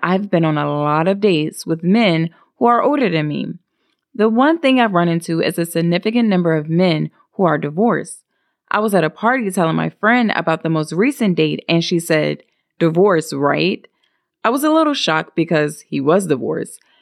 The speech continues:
She started telling me about the problems with dating divorced men. Throughout the conversation, some other friends with much more dating experience than I start chiming in with the same advice.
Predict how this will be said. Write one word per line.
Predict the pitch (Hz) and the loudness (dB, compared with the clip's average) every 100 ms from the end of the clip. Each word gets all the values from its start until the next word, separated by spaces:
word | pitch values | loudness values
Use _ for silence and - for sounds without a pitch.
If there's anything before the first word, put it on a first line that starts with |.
| _ | _
She | - 240 | -6 -2
started | 226 247 247 | 2 2 0
telling | 240 226 254 | 0 2 4
me | 214 | 4
about | 170 160 165 | 2 0 -4
the | 165 | -10
problems | - 196 202 160 156 | -2 -2 0 -2 -2
with | 160 160 | -4 0
dating | 151 147 147 | 0 0 -4
divorced | 143 143 131 - | -4 -4 -4 -4
men. | 196 233 185 156 _ _ _ _ _ _ | 0 2 0 -2 _ _ _ _ _ _
Throughout | 220 220 226 254 | 0 2 2 0
the | 254 | -4
conversation, | 240 196 180 175 156 156 156 151 | 0 2 0 0 -2 -2 -4 -4
some | 156 - 165 - | -4 -4 -4 -2
other | - 233 269 | -2 0 -2
friends | 220 170 156 151 - | -4 -2 -2 -2 -6
with | 160 - | -6 -2
much | 160 156 | -2 -2
more | 156 151 | -4 -2
dating | 165 208 214 | 0 0 2
experience | 165 - 156 151 151 | -2 -4 -4 -4 -4
than | 160 151 | -4 -4
I | 147 147 151 _ _ _ _ | -4 -6 -12 _ _ _ _
start | - - 220 220 | -6 0 0 2
chiming | 240 240 202 | 0 2 2
in | 220 208 160 | 2 2 0
with | 160 | -2
the | 160 | -2
same | 160 147 | -2 -2
advice. | - 165 160 - - | -2 -2 -2 -6 -14